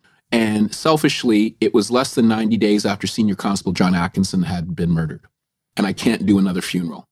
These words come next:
And when I arrived, I got out of the car and started to run towards the other officers. And from a first aid perspective, I saw that the officers were standing, which is not common if you've been stabbed or seriously injured. You should be down on the ground. So right off the bat, uh,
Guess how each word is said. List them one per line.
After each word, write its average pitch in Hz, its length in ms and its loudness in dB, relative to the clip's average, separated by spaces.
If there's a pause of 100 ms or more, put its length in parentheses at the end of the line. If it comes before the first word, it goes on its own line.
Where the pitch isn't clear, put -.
(380)
And 104 360 0
when 127 120 0
I 180 120 2
arrived, 131 320 2
I - 20 2
got 110 140 0
out - 0 -
of 107 80 -2
the 104 100 -2
car 104 240 -2
and 95 100 0
started 101 260 -2
to - 100 -2
run 101 260 2
towards 101 500 0
the 107 80 -4
other 101 160 0
officers. 110 520 -2
And 92 160 0 (420)
from 135 160 0
a 120 60 2
first 180 320 4
aid 151 160 4
perspective, 123 480 0
I 117 80 2
saw 120 260 2
that 113 160 -2
the 113 140 4
officers 110 480 0
were 110 100 0
standing, 107 680 -2 (480)
which 123 200 2
is 117 140 4
not 127 220 0
common 123 360 2
if 104 120 -2
you've 101 100 0
been 95 160 0
stabbed 101 420 -4
or 95 160 2
seriously 101 480 -2
injured. 95 300 0
You 110 60 -4
should - 160 -2
be 95 80 0
down 87 180 -2
on 90 60 -2
the 92 80 -4
ground. 160 340 0
So 113 140 -2
right 143 180 2
off 180 160 0
the 151 80 2
bat, 110 380 -2 (560)
uh, 143 100 -16